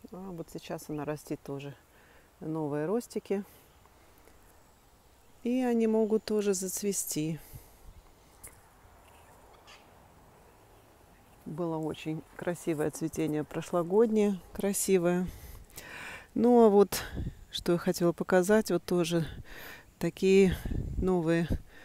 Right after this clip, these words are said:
ростики, красивые и цветоносы. Здорово, когда, я люблю вот так вот, когда корешки начинают расти.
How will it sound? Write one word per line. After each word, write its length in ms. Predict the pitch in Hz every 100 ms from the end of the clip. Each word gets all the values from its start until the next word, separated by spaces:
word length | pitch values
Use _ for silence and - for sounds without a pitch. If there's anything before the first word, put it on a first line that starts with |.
| - - -
ростики, 760 | 151 185 233 - 196 - 190 196 - - - - - - - - - - - - -
красивые 840 | 175 208 - 190 185 175 175 180 - - - - - - - - - - - - - -
и 180 | 175 185
цветоносы. 1000 | - 156 - 170 185 240 240 - 196 190 - - - - - - - - - - - - - - - - - - - - - - - - - _ _ - _ _ _ - -
Здорово, 600 | 180 175 202 190 175 160
когда, 480 | - 147 156 165 156 - - 185
я 300 | 180 196 185
люблю 320 | 175 175 170
вот 140 | 156
так 180 | 160 151
вот, 80 | -
когда 300 | 165 175 160
корешки 500 | 175 175 175 - 233
начинают 560 | 226 - 190 185 180
расти. 560 | 180 185 - - 190